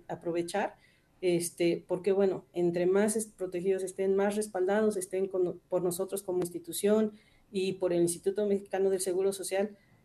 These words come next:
eh, pues mucho mejor, ¿no? Realmente les tratamos de facilitar el procedimiento para que puedan ingresar sin ningún problema y, bueno, que sin duda nos puedan escribir a nuestras redes sociales, ese, eh,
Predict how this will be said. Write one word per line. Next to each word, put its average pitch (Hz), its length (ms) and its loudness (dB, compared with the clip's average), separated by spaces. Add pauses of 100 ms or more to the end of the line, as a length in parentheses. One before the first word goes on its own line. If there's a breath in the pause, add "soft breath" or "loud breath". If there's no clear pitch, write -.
(180 soft breath)
eh, 185 440 4 (220)
pues 196 160 6
mucho 190 260 4
mejor, 190 380 4
¿no? 190 160 2
Realmente 214 380 4
les 202 140 0
tratamos 196 380 0
de 214 80 8
facilitar 175 520 -2
el 190 100 -2
procedimiento 190 680 0
para 180 280 -2
que 190 100 -6
puedan 208 340 2
ingresar 175 360 0
sin 175 160 -4
ningún 170 280 2
problema 196 520 0 (280 soft breath)
y, 202 100 6
bueno, 190 320 6
que 185 100 0
sin 196 280 6
duda 233 240 6
nos 214 180 2
puedan 196 240 0
escribir 196 380 4
a 202 60 4
nuestras 180 280 -2
redes 190 220 0
sociales, 185 500 -2
ese, 170 320 -8
eh, 160 340 -6